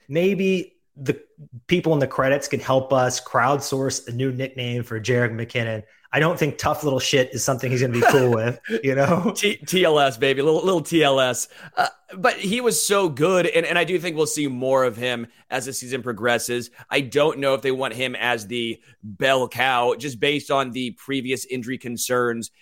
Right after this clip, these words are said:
Speaker 2: He, he's just not that guy at this point in his career, but he's a very useful player, the best running back in pass protection. You can maybe make the case for Pacheco, but we've not seen him, so that leads me to believe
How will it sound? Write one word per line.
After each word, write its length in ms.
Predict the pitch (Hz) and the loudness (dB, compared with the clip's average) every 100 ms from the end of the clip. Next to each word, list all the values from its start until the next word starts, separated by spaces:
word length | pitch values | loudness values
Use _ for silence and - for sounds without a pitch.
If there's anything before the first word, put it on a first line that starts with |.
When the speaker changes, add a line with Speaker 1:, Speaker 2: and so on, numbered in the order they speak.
| _ | _
Speaker 2:
He, 120 | 160 | -4
he's 260 | 151 185 160 | -2 -4 -4
just 180 | 131 | -4
not 220 | 139 143 139 | -2 -2 0
that 200 | 127 107 | -2 0
guy 300 | 123 120 113 | 2 2 2
at 240 | 113 104 | -2 -4
this 160 | 123 - | -8 -10
point 300 | - 123 107 | -12 -10 -10
in 60 | |
his 180 | 113 98 | -10 -12
career, 480 | - 110 131 120 - - - | -6 0 2 2 0 -8 -8
but 80 | |
he's 120 | 180 196 | -6 0
a 40 | |
very 240 | 165 156 | 2 2
useful 320 | 113 131 - 123 | 2 0 0 -4
player, 440 | 123 123 123 - _ - | 0 2 2 0 _ -10
the 220 | 117 156 | -4 -2
best 360 | 123 147 139 - | 0 0 0 -6
running 320 | 123 135 139 | -2 0 2
back 220 | 131 131 - | 0 -2 -4
in 180 | 123 | -8
pass 260 | 107 127 123 | -2 -2 -2
protection. 500 | 110 135 127 - 113 - | -4 -2 -2 -2 -10 -8
You 140 | 151 | -4
can 80 | 143 | 0
maybe 200 | 151 143 | 2 2
make 180 | 139 135 | -2 -4
the 60 | |
case 300 | - 147 139 | -2 0 0
for 240 | - 127 - _ | 0 0 0 _
Pacheco, 440 | - 151 160 147 127 | -2 2 2 2 2
but 80 | 143 | 2
we've 160 | 143 | 0
not 200 | 139 131 | -2 -4
seen 220 | - 135 | -4 -4
him, 80 | 131 | -6
so 140 | - 135 | 0 0
that 140 | 127 _ | 0 _
leads 220 | 190 226 | -2 0
me 80 | 190 | 2
to 60 | 156 | 4
believe 360 | 143 147 139 | 4 4 2